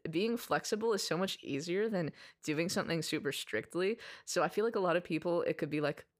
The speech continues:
"Oh, I'm gonna be vegan." And then, like, they're out and someone, they eat a slice of pizza and then they're like, "Ugh, all right, I can't do this." And then they don't do it at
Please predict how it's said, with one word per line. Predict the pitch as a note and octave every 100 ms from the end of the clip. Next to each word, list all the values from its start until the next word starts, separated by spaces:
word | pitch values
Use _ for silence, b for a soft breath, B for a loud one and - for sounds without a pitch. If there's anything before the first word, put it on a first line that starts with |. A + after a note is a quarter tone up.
| _
"Oh, | A3
I'm | A3
gonna | A3 G3+
be | G3
vegan." | D3+ D#3+ C3+ A#2
And | D#3
then, | D#3+ D#3+
like, | D3 -
they're | F3 D#3
out | - D3
and | -
someone, | - D#3 D3+ -
they | D3+
eat | D3
a | D3+
slice | - C#3+
of | A#2+
pizza | B2+ C3+ C#3+
and | B2+
then | C3+ C#3
they're | C#3
like, | C#3+ - - B B B _
"Ugh, | - G#3 - -
all | F3
right, | D#3
I | D3
can't | D3 C#3+ B2
do | C3 C3
this." | C3
And | C3+
then | C3
they | B2
don't | A#2+ A2 A#2 G#2+
do | C#3 B2
it | -
at | -